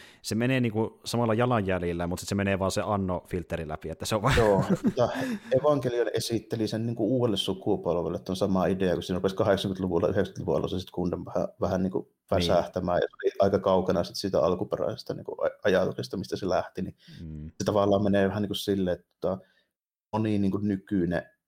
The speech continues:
Speaker 2: anime- ja mangafani ja tälleen, ne pitää just, niinku, Evangeliona ekana tämmöisenä, niinku, se henkilö-,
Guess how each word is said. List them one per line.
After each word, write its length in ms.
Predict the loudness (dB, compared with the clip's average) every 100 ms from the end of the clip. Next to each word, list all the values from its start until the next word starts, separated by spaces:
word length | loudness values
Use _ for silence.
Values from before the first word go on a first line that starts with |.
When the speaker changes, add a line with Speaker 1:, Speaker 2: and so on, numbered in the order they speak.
| -20 -20 _ _ _ _ _ _ _ 0
Speaker 2:
anime- 440 | 0 0 0 -2 -4 _ _ _ _ _ _ _ -10
ja 200 | -4 -4 -4 _ -6
mangafani 440 | -4 -2 -4 -4
ja 80 | -4
tälleen, 440 | -4 -4 -4 -4 -4
ne 60 |
pitää 200 | 0 2
just, 140 | 2 2
niinku, 220 | -2 0
Evangeliona 580 | 2 4 2 2 2 2
ekana 400 | 0 0 0 -2 -10 _
tämmöisenä, 400 | -4 -2 -2 -2
niinku, 340 | -2 -4 -8 _ _ _ _ _ -6
se 80 | -2 0 0 -4 _ _ _ _ _ _ _ _ -4
henkilö-, 360 | 0 2 2